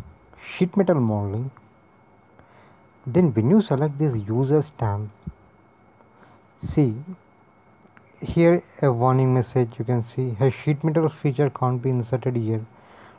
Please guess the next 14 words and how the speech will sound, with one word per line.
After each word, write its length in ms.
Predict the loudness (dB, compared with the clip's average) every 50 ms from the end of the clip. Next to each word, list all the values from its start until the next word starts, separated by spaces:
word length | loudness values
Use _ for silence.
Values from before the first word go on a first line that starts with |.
| _ -2
Do 120 | 2 4 4
you 100 | 6 6
want 220 | 4 4 4 2
to 80 | 2 0
define 500 | 0 0 -2 0 0 0 2 2 0 0
working 340 | 0 -2 -2 -2 -2 0
object?" 440 | 0 0 0 -2 -2 -4 -4 -4 -4
If 120 | -6 -4 -2
you 60 | 0
go 160 | 2 2 2
for 180 | 2 2 0 0
yes, 480 | 2 2 2 0 0 -2 -8 -20 -20 -20 _ -20 _ _ _ _ _ _ _ _ _ _ -20 -20 -20 _ _ _ _ -14
then 400 | -12 -4 0 0 2 2 0 0 0
that 200 | 0 0 0